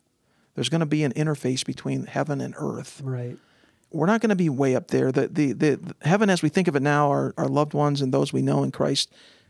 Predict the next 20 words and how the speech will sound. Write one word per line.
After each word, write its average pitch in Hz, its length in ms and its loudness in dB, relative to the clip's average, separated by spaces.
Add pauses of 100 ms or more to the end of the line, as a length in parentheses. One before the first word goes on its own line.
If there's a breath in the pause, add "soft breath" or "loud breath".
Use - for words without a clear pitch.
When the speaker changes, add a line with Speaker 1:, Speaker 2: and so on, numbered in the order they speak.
(300 soft breath)
Speaker 1:
it's - 140 -2
a - 20 -2
temporary 170 460 -2
state - 480 -2 (1080)
of 156 120 0
heaven, - 380 -4 (400)
if - 160 -6
you 127 60 -4
will, 85 340 -4 (760)
as 113 160 -4
it 120 80 -2
is 90 140 -4
now. 76 320 -8 (240)
You 220 160 2
study 117 460 0
it. 156 180 -2 (180)
You 180 120 2
be 196 100 2
<laughs> 156 160 2
noble-minded. 151 800 2